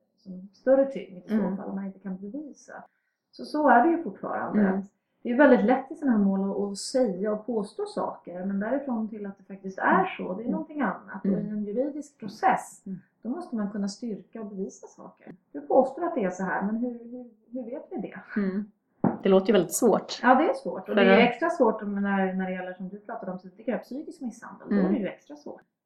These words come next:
Speaker 1: Hur visar man att, att barnet blir påverkat på ett psykiskt plan och mår dåligt?
Speaker 2: Mm.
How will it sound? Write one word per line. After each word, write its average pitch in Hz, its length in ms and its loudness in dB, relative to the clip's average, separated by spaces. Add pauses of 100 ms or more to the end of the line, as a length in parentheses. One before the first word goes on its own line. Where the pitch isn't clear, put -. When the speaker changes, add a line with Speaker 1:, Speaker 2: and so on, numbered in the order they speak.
(160)
Speaker 1:
Hur 254 120 -6
visar 233 380 -2
man 269 180 0
att, 202 140 -4
att - 180 -10
barnet 180 400 -6
blir 180 140 -14
påverkat 165 600 -8
på 175 60 -20
ett - 100 -20
psykiskt 294 540 -14
plan 190 380 -6
och 185 60 -10
mår 180 120 -8
dåligt? - 500 -14
Speaker 2:
Mm. 190 200 0